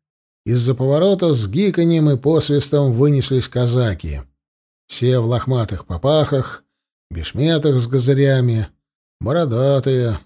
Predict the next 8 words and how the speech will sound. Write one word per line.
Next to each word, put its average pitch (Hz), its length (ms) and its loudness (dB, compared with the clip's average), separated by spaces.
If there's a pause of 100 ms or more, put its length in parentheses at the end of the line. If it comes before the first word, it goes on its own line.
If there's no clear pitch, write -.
(340)
в 95 140 -6
ухе 147 340 0
серьга 110 480 0
медная. 82 640 -4 (960)
Егеря 147 520 2
собой 156 400 0
пленного 151 500 2
заслонили, 135 720 0